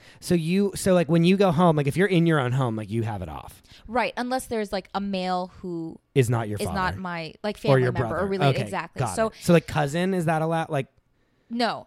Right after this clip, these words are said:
Speaker 2: So here, well, yes and no. So, um,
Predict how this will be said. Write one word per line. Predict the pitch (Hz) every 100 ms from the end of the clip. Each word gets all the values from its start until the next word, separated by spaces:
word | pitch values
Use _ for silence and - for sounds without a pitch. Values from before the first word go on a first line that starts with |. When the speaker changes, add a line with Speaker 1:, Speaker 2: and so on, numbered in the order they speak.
| _ -
Speaker 2:
So | 320
here, | 302 392 -
well, | 302 349
yes | 285 370 -
and | 339
no. | 220 160
So, | - 262 247 -
um, | 208 233 226